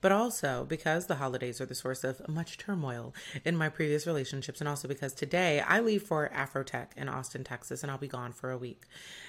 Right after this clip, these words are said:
And for whatever reason, some kind of way, I got into my head that, uh, I was gonna run into my ex,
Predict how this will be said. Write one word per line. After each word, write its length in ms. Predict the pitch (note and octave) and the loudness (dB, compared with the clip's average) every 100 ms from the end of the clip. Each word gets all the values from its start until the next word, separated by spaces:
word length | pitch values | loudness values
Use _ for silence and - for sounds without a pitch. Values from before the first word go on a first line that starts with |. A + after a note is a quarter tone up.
| - | 0
And 120 | F3+ | 2
for 100 | C4+ | 4
whatever 300 | C4 C#4+ C#4 | 4 4 6
reason, 400 | G#3+ F#3 F#3 F#3 | 6 6 2 2
some 180 | F#3 F3+ | 0 0
kind 160 | F3 | 0
of 80 | D#3 | 0
way, 140 | D3+ | 2
I 100 | C#3+ | 2
got 200 | C#3+ G3+ | 2 2
into 260 | B3 F3 D3+ | 2 0 0
my 160 | C#3 B2+ | -2 -2
head 540 | B2+ C3+ C#3 C#3 C#3+ | 0 2 2 -2 2
that, 180 | D#3+ D3 | 4 6
uh, 260 | C#3 C3 - | 4 2 2
I 100 | D3 | 2
was 160 | D3 | 2
gonna 200 | D3 D3+ | 0 -2
run 160 | C#3 C#3+ | 2 0
into 200 | C#3+ C#3+ | 0 -2
my 180 | C3+ C3 | -2 2
ex, 360 | C#3+ C#3+ - | 2 2 -4